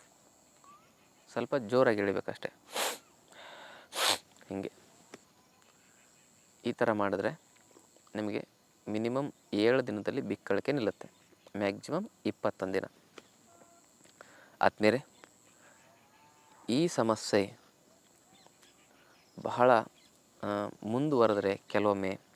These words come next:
ಭಾಳ ತೊಂದರೆಯನ್ನು ಕೊಡ್ತದೆ. ಅದಕ್ಕಾಗಿ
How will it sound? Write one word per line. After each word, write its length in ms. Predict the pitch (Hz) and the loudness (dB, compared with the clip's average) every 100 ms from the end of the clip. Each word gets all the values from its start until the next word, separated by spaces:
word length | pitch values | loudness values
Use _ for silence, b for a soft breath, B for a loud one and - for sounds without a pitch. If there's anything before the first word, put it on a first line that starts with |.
| - - _ - | -20 -20 _ -6
ಭಾಳ 160 | 90 120 | -2 0
ತೊಂದರೆಯನ್ನು 480 | - 107 101 98 120 | 0 0 0 0 -2
ಕೊಡ್ತದೆ. 380 | - - - - - - - B B B - | -4 -4 -12 -14 -20 -20 -20 B B B -8
ಅದಕ್ಕಾಗಿ 520 | 104 113 - 113 101 | -4 0 2 2 2